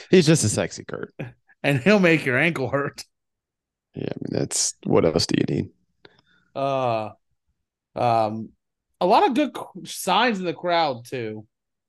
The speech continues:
Speaker 1: Yes.
Speaker 2: Um, this is kind of the, um, evolution of that as well. 'Cause if you look at the last, like, WrestleMania or two, maybe you'll see one occasionally.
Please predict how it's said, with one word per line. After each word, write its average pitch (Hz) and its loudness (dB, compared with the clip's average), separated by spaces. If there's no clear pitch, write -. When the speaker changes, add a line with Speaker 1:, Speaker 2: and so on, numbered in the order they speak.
Speaker 1:
Yes. 131 6
Speaker 2:
Um, 110 0
this 170 -2
is 175 -2
kind 170 -2
of 151 2
the, 131 -2
um, 110 -4
evolution 165 2
of 127 -6
that 151 2
as 127 -2
well. 123 0
'Cause 135 -2
if 127 -8
you 139 -6
look 196 -4
at 202 -6
the 185 -2
last, 160 0
like, 139 -2
WrestleMania 139 -4
or 139 -6
two, 139 -6
maybe 127 -4
you'll 139 -2
see 135 -8
one 135 -6
occasionally. 135 -6